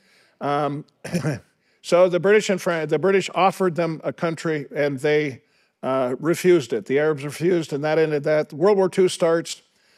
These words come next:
After the war, Britain became fed up with the fighting between the Jews and the Arabs in Palestine and hands the problem over to the new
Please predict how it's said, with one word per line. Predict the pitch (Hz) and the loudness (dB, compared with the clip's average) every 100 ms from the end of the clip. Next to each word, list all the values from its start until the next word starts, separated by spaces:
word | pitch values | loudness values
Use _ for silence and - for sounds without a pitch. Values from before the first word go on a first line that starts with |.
| _ _ | _ _
After | 214 226 202 226 | -2 0 4 4
the | |
war, | 196 190 196 | 6 4 4
Britain | 190 185 | 2 -2
became | 170 165 180 170 | -4 -2 -2 -2
fed | - 190 | -2 0
up | 185 175 | 0 -2
with | 151 | -6
the | 139 | -2
fighting | 175 175 160 | 0 0 -2
between | 151 175 160 | -4 -4 -4
the | 143 | -2
Jews | 156 165 156 | 0 0 0
and | 151 | -2
the | |
Arabs | 151 151 127 | -2 -2 -2
in | 143 | -6
Palestine | 143 147 135 156 147 | -4 -4 -4 -6 -6
and | |
hands | 127 170 170 135 | -4 -4 -4 -6
the | |
problem | 156 151 147 147 143 135 _ _ _ - | -4 -2 0 -2 -4 -6 _ _ _ -2
over | 151 143 156 | -2 0 -4
to | 143 - 147 143 139 - _ _ _ | -4 -4 -2 -2 -4 -12 _ _ _
the | - 135 147 147 - | -6 -2 -2 -2 -4
new | 120 160 254 214 165 170 180 | -2 2 4 4 2 -2 -4